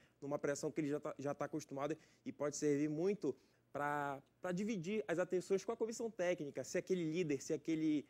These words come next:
auxiliar técnico dentro de campo. Eu acho que é uma contratação que tem tudo pra dar certo. Há quem não goste, né, de um estilo ou outro do Fernando Henrique. Alguns até chamam ele de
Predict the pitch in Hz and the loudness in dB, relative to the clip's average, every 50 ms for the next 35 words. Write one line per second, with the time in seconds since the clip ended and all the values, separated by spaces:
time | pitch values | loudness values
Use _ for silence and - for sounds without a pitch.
0 | _ _ - 139 143 - - 170 165 175 170 165 - - 151 160 170 - 160 160 | _ _ -8 -6 -6 -4 -4 -2 0 0 0 -2 -4 -4 -2 -2 -2 -2 -4 -6
1 | - - 156 131 123 127 156 185 180 180 185 185 - - 147 131 - - - _ | -4 -4 -4 -2 0 0 0 0 2 0 -4 -4 -2 -2 -2 -2 -2 -4 -10 _
2 | _ _ _ _ _ _ _ _ _ _ _ _ - 120 120 120 - - 131 127 | _ _ _ _ _ _ _ _ _ _ _ _ -8 -6 -6 -6 -6 -6 -6 -6
3 | 120 - 127 110 127 123 - 131 120 - 135 131 - - _ _ _ _ _ - | -4 -6 -6 -6 -6 -6 -6 -6 -6 -6 -8 -8 -10 -12 _ _ _ _ _ -4
4 | 139 131 123 - - 156 151 147 135 - - _ _ - 127 123 127 127 117 - | -4 -4 -2 -2 0 0 0 0 -2 -4 -10 _ _ -4 -2 -2 0 0 -2 -2
5 | - 156 156 - - - - 330 330 - 359 320 311 311 - 156 175 190 196 175 | -2 -4 -4 -4 -8 -10 -10 -6 -2 -2 -2 0 0 -2 0 0 2 2 2 0
6 | - - 170 170 165 156 151 156 147 151 - 175 165 160 139 151 160 151 143 143 | 0 -2 -2 0 0 0 0 0 -2 -2 -2 0 2 2 4 2 2 2 -2 -2
7 | - - 135 135 135 139 135 139 117 127 147 156 156 - - _ - _ - 117 | -2 -4 -4 -4 -4 -2 0 0 0 0 0 -2 -4 -6 -16 _ -16 _ -6 -4
8 | 123 123 135 131 135 135 - 135 123 - - 143 139 135 135 127 120 131 131 123 | -2 0 0 0 0 0 0 -2 -2 -2 -2 -2 -2 -2 -2 -2 -2 0 0 0
9 | 120 | -2